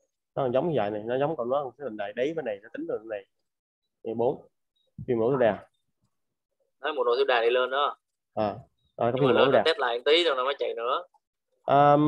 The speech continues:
Speaker 1: anh em mình, à, chỗ này nha, mình có nói chỗ này này. Khi mà bạn mua một cái phiên một đổ đà á,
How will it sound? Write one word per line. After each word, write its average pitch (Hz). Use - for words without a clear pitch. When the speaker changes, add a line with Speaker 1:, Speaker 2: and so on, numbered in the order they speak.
Speaker 1:
anh 156
em 165
mình, 135
à, 135
chỗ 127
này 160
nha, 143
mình 117
có 139
nói 160
chỗ 143
này 135
này. 107
Khi 175
mà 165
bạn 131
mua 170
một 147
cái 170
phiên 180
một 139
đổ 151
đà 127
á, 143